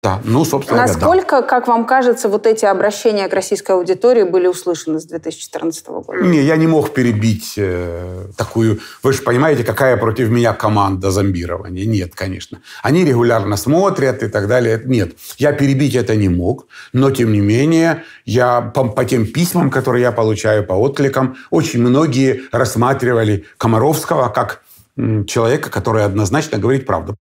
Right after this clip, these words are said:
Speaker 1: У меня всю жизнь были огромные проблемы с телевидением. Огромные. Потому что всегда важнейшим условием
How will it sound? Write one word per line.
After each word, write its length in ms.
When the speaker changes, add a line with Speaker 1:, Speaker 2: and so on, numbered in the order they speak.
Speaker 1:
У 60
меня 520
всю 200
жизнь 340
были 160
огромные 580
проблемы 460
с 100
телевидением. 800
Огромные. 720
Потому 260
что 160
всегда 800
важнейшим 680
условием 760